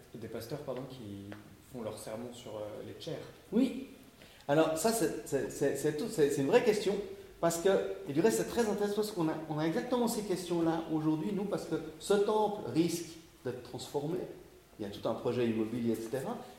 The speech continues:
Speaker 2: et la reconstruction d'un temple ici, et on se dit, alors, qu'est-ce que c'est précisément qu'un temple au vingt et unième siècle ? La question de la chaire est très intéressante, parce que typiquement la chaire, elle n'est pas faite pour mettre le pasteur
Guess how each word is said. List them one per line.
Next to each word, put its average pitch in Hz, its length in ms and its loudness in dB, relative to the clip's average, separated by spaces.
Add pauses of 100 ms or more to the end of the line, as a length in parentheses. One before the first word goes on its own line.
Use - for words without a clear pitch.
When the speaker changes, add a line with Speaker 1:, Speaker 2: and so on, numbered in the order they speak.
Speaker 2:
et 127 40 -2
la 131 80 2
reconstruction 202 760 6
d'un 170 180 2
temple 143 360 0 (140)
ici, 135 340 -8 (540)
et 139 80 4
on 139 40 2
se 202 120 -2
dit, 247 100 2
alors, 214 140 4
qu'est-ce 254 220 0
que 208 80 4
c'est - 260 0
précisément 180 480 -2
qu'un 180 160 -2
temple 185 340 -2
au 143 40 -4
vingt 147 220 0
et 143 40 0
unième 123 240 -6
siècle ? - 240 -12 (320)
La 117 80 0
question 202 220 0
de 180 40 4
la 147 80 4
chaire 202 180 0
est 151 120 -4
très 147 160 -2
intéressante, 170 520 -2 (260)
parce 156 120 -2
que 185 80 0
typiquement 190 480 -2
la 139 140 0
chaire, 247 380 2 (340)
elle 151 80 4
n'est 151 80 6
pas 233 340 2
faite 202 460 2 (260)
pour 170 380 2
mettre 165 360 2 (360)
le 127 220 2
pasteur 143 720 4